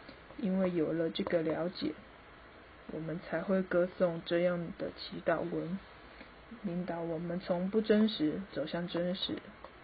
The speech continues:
从黑暗到光明，从死亡到不朽。什么是死亡？一块木头因变成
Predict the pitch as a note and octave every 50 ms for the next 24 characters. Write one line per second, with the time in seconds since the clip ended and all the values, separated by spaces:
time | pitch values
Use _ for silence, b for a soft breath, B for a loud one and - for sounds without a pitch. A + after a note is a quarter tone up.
0 | - - - - - - E3+ E3+ F#3 - G#3 F#3+ G3 F#3+ - G#3+ A3+ G#3 E3+ -
1 | F#3 - - - - - - - D#3+ - - F3 E3+ F3 F#3+ F#3+ E3+ D3+ D#3 D#3+
2 | F#3+ F#3+ - - - - - - - - - - - - - F3+ G3 - - E3+
3 | D#3 D#3 D3+ D#3+ E3 E3+ G3 A3+ A3+ - - - F3+ F3 - F#3+ F#3 - - -
4 | - G3+ - - - - - - - - - - - - - - - - - -
5 | - - - F#3 E3 - - - G#3 G#3+ - - - G3 - - - E3+ E3 F#3
6 | A3+ C4 C4+ - - - B B B B B B B B B B B - - -
7 | - - - - - - G#3 G3 F#3+ F#3+ G3+ G3+ G3 - - E3 - - D#3+ F#3
8 | G3+ - - - - - - - - - - G3 F#3+ G3 G3+ - A3 G3+ F#3+ F#3+
9 | - - E3+ F3 F3+ F#3+